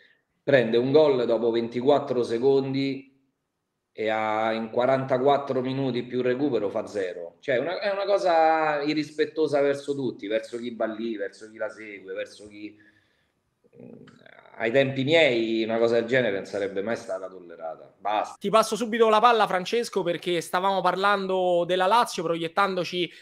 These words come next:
Speaker 2: alla partita, quella che si giocherà domani allo Stadio Olimpico contro il Feyenoord di Arne Slot. Però avevamo fatto anche un passo indietro alla partita del, eh, Renato Dallara con il Bologna, dove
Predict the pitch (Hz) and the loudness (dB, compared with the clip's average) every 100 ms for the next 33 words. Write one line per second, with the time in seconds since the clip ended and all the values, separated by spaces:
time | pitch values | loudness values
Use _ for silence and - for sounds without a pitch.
0 | - - 165 175 180 220 185 185 175 170 | -14 -2 0 0 0 0 0 2 0 -2
1 | 175 175 180 180 180 185 175 170 180 175 | -6 -2 0 0 0 0 0 -2 -4 -4
2 | 190 175 190 180 175 175 180 165 196 190 | -4 -8 -4 -2 -2 -4 -6 -2 -2 0
3 | 185 180 175 180 196 196 190 196 170 202 | 0 0 -2 0 2 2 0 -4 -4 2
4 | 220 247 240 - 247 254 254 - _ _ | 4 4 2 2 6 6 4 -6 _ _
5 | _ 294 269 226 - 196 214 214 214 226 | _ 6 8 6 4 2 2 2 0 0
6 | 226 220 220 202 - 196 - 196 214 196 | 2 0 0 -6 -4 -4 -4 -2 0 0
7 | 175 175 - 190 185 175 170 170 170 165 | 0 -2 -4 -2 -2 0 -2 -2 0 -2
8 | 165 160 160 180 185 180 175 185 180 175 | -2 -2 -2 0 0 0 0 2 2 0
9 | 175 170 190 180 185 160 160 160 156 | -4 -4 0 2 2 0 -2 0 -2